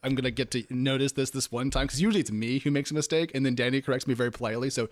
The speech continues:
here's my polite correction. They do have credit facilities. They're not financing these cars off of, off of equity, uh, which makes the I P O timing a little more interesting, which is why I would b-, even bother Danny to note that. Tosh, I think they're going public now because they know that the Q one numbers are gonna be very rough,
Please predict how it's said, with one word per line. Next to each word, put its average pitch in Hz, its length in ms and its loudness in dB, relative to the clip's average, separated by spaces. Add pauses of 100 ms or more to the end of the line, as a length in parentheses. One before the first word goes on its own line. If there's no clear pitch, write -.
(160)
here's 143 100 2
my 143 80 2
polite 120 300 -2
correction. 110 320 -4 (320)
They 170 160 4
do 175 300 2
have 139 200 2
credit 123 220 0
facilities. 101 520 -6
They're 143 140 4
not 147 280 2
financing 123 380 -2
these 110 140 -4
cars 113 320 -2
off 98 180 -6
of, 104 220 -4
off 113 160 -4
of 104 80 -10
equity, 90 440 -14 (380)
uh, 123 200 -2
which 143 260 0
makes 160 220 2
the 156 160 2
I 139 80 0
P 143 120 0
O 131 60 2
timing 127 340 -2
a 135 60 -4
little 139 240 2
more 120 160 0
interesting, 127 400 0
which 107 80 -6
is 107 80 -6
why 120 160 0
I 104 120 -6
would 113 140 -6
b-, - 140 -8
even 110 200 -4
bother 104 260 -8
Danny 92 260 -12 (260)
to - 80 -10
note 135 180 -4
that. 113 240 -4
Tosh, 160 260 -2
I 156 120 2
think 202 160 0
they're 202 80 4
going 165 180 2
public 139 220 -2
now 127 160 0
because 120 340 -2
they 117 140 0
know 120 380 2
that 131 120 0
the - 80 -14
Q 135 240 -4
one 120 140 -4
numbers 123 260 -4
are 120 60 -6
gonna 120 160 -4
be 117 120 -2
very 110 280 -2
rough, 110 360 -6